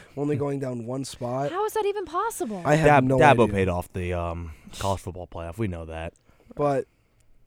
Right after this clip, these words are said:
Speaker 2: this team, uh, I, I think they were so overrated all year long. Still think they're overrated.
Speaker 1: Mm-hmm.
Speaker 2: Don't know how they're sitting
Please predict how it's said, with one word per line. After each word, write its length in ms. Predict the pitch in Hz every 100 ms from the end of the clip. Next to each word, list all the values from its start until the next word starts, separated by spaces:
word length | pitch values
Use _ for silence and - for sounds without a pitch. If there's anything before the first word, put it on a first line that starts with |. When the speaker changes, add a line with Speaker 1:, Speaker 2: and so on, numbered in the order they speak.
| _ _ _
Speaker 2:
this 180 | 165 185
team, 540 | - 180 170 156 139 -
uh, 220 | - 120 - -
I, 160 | - 131 - -
I 200 | 123 131 _
think 220 | 139 123
they 100 | 117
were 140 | 104
so 260 | 107 - 139
overrated 520 | 135 131 120 120 120
all 240 | 107 117 123
year 160 | 120
long. 340 | 110 104 101 107 _ _ _ _
Still 340 | - - 196
think 240 | 170 165 147
they're 160 | 139
overrated. 540 | 131 123 117 113 113 92
Speaker 1:
Mm-hmm. 160 | 98
Speaker 2:
Don't 260 | 120 147 143
know 140 | 147
how 280 | 135 135 131
they're 140 | 131 123
sitting 440 | - 123 123 117